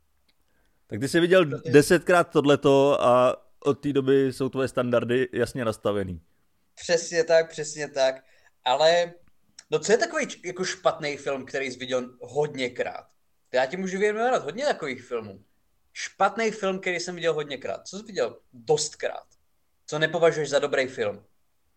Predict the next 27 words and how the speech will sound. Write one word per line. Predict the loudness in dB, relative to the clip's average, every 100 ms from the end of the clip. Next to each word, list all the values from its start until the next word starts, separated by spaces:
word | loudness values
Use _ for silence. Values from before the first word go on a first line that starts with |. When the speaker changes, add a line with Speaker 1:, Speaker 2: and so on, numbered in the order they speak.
| _ _ _
Speaker 2:
Třeba | -4 -2
se | -2
ti | 0
to | 0
i | 0
líbí, | -2 -4 -8 -6
ale | -4 -2
není | -4 -6 -4
to | -6
dobrý | -2 -2 0 0 -2
film. | -6 -6 -6 -10 _ _ _ _ _ _ _ _ _ _ _ _ _ _ -16
Speaker 1:
No, | -10 -6 -4 -2 -4 -4 -4 -4 -4
no | -6
hele, | -4 -2
já | -2
mám | -4 -6 -6 -10 -12 -20 _ -20 -12
takový | -10 -6 -6 -6
kolečko | -10 -4 0 2 0 -2 -2 2
vánočních | 0 0 -4 -6 -8 -4
filmů, | 0 0 0 -2
že | -4
vždycky | -8 -8 -8 -8
v | -8
období | -4 -2 0
Vánoc | 2 2 0 -8
se | -12
koukám | -8 -8 0 0 0 -4